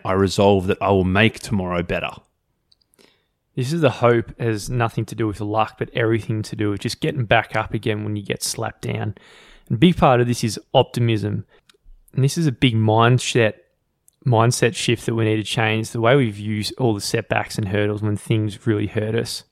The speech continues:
Speaker 1: Your good mate, Martin Seligman.
Speaker 2: I don't like Selig.
Speaker 1: <laughs> You went and saw him and he wasn't too good.
Speaker 2: I was
Speaker 1: And he
Speaker 2: expecting a lot more, but he was an odd, odd old man. He's a very odd dude.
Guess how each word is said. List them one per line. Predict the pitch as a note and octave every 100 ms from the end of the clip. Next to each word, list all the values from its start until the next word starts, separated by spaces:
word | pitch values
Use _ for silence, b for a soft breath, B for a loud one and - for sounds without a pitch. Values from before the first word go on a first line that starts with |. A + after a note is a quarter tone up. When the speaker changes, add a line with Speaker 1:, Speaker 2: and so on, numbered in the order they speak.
| _ -
Speaker 1:
Your | - A#2 C3
good | C3 A2+
mate, | G#2+ G#2+ - _
Martin | A2 G#2+ G2
Seligman. | - G2+ G#2+ D3 G3+ _ b b b b b b
Speaker 2:
I | A2+
don't | G#2 G#2+
like | A2 G#2+
Selig. | - A2+ A2 C3 B2+ G#2
Speaker 1:
<laughs> | B B B B -
You | A2+
went | B2+
and | G2+
saw | - G2
him | G2
and | F#2+
he | F#2+
wasn't | G2 F#2
too | - F#2+
good. | F#2+ G2 F2 - - -
Speaker 2:
I |
was | B2
Speaker 1:
And | B2+
he |
Speaker 2:
expecting | - E3 - A#2 G#2 F2 -
a | A#2
lot | G#2+ A2
more, | G#2 G2+ G2+
but | A2
he | A2
was | G#2
an | A2+
odd, | G#2+ G2+ -
odd | A#2+ A2 -
old | A2 G#2+
man. | - G2+ G#2 G#2+ - _ _ _
He's | B2+
a |
very | A2+ G#2+
odd | G2+ G#2
dude. | A2 G#2